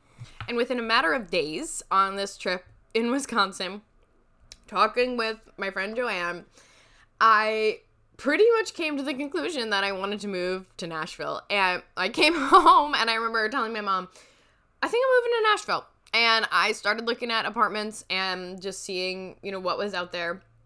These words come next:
Pretty quickly, I also decided that even though, um, my goal was to buy and, like, own a piece of property, I didn't actually wanna do that if I was moving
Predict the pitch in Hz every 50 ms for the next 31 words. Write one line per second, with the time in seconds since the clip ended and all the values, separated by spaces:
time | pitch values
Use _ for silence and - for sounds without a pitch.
0 | _ _ _ _ _ _ - - - - _ - 285 302 294 - - 247 - 247
1 | 233 220 208 165 175 196 196 - 196 196 196 - 196 180 180 180 175 170 156 -
2 | - 220 226 214 214 208 202 196 190 185 180 - - - - - - - - -
3 | 185 185 175 170 165 160 151 - - _ _ - 190 180 175 175 160 208 208 202
4 | 202 202 190 185 180 - - - 175 139 202 208 202 196 196 190 185 190 185 180
5 | 170 170 - - 208 208 196 190 214 196 175 180 - 190 175 170 175 175 175 170
6 | 160 - - - - - - _ - 196 196 190 185 185 208 226 233 208 - 185
7 | 185 - - 196 185 185 180 170 175 165 170 160 160 156 156 156 165 175 165 160
8 | 170 156 165 160 147 151 151 156 151 -